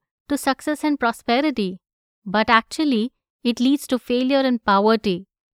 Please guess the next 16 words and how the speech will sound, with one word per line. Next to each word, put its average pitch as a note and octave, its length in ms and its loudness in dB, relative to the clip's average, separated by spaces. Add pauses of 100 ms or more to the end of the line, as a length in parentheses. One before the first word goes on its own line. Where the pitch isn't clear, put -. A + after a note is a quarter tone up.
The D#4 100 2
misuse F#4 460 4
of G4+ 140 0
the G4+ 100 2
mental C#4 420 2
powers B3+ 480 4
in D4+ 140 2
this A#3+ 240 0
way D4+ 140 -2
is C#4 160 -2
really C#4+ 320 2
a D#4+ 80 -2
form A#3+ 320 2
of C4+ 200 -2
black G3+ 300 2
magic, G3+ 400 0